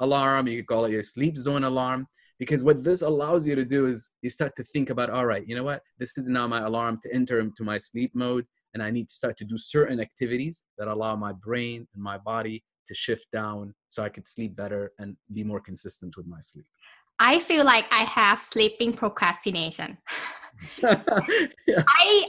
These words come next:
Speaker 2: I do have the do not disturb time, like, set up that this is gonna be my deadline, that I have to shut down everything and go back to bed. I can't. I
Speaker 1: Yeah.
Speaker 2: feel like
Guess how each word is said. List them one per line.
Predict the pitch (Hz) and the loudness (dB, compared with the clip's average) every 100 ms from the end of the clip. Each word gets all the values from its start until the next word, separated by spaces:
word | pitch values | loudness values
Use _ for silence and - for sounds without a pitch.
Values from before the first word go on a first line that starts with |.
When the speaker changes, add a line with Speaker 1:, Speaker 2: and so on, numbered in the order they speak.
| - | 6
Speaker 2:
I | 302 359 | 6 6
do | 294 247 262 392 | 6 6 6 4
have | - 214 - - | 6 6 6 4
the | |
do | 196 190 190 | 2 4 4
not | 190 196 | 4 2
disturb | 190 190 - 190 190 - | 0 0 0 0 0 -2
time, | - 175 185 214 | 0 2 2 2
like, | 185 - | -2 -4
set | - 190 - | -2 -2 4
up | 220 226 208 | 4 4 2
that | 196 - | 0 0
this | 208 269 | 2 4
is | 269 269 | 4 2
gonna | 240 226 | 2 2
be | 214 202 | 2 0
my | 190 185 180 - 180 | 2 0 -2 -6 2
deadline, | 185 196 - 214 247 262 | 4 4 6 6 8 4
that | 226 190 - - | 2 0 -2 0
I | 190 | 0
have | 196 180 - | 4 2 2
to | 196 | -6
shut | - 202 196 | 0 -2 4
down | 190 - | 4 4
everything | 196 220 220 214 214 | 0 0 0 0 -2
and | 190 180 175 | -2 -4 0
go | 180 | -2
back | 180 185 | -2 -4
to | 196 | -6
bed. | 180 175 _ _ _ - | -6 -8 _ _ _ 0
I | 330 | 0
can't. | 339 494 587 311 226 226 _ _ _ _ _ - 123 | 2 2 4 2 -2 -6 _ _ _ _ _ -10 4
I | 311 | 8
Speaker 1:
Yeah. | 320 285 | 8 6
Speaker 2:
feel | 339 294 | 4 4
like | 240 | 4